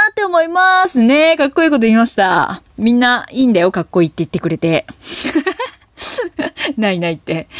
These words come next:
えー、いつものうるさいキョトンですって。うん、知ってる。じゃあ、締めようかな。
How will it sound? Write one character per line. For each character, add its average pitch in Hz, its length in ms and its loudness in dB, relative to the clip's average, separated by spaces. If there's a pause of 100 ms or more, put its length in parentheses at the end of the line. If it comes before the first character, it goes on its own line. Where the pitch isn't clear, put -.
(140)
え 202 60 0
ー、 196 100 2
い 220 120 0
つ 233 100 0
も 180 100 2
の 170 100 4
う 180 80 4
る 185 80 2
さ 180 140 0
い 170 60 -2
キ 180 100 -4
ョ - 20 -4
ト 196 140 -4
ン 180 60 -4
で 156 80 -6
す 151 160 -6
っ - 20 -16
て。 - 300 -4 (460)
う 220 60 -2
ん、 190 180 -2 (140)
知 - 120 -2
っ - 20 -4
て 202 240 -2
る。 262 160 0 (1040)
じ 233 100 0
ゃ 202 100 2
あ、 104 100 -8 (180)
締 - 160 -8
め 170 60 -4
よ 262 100 -4
う - 20 -8
か 392 120 -2
な。 370 80 0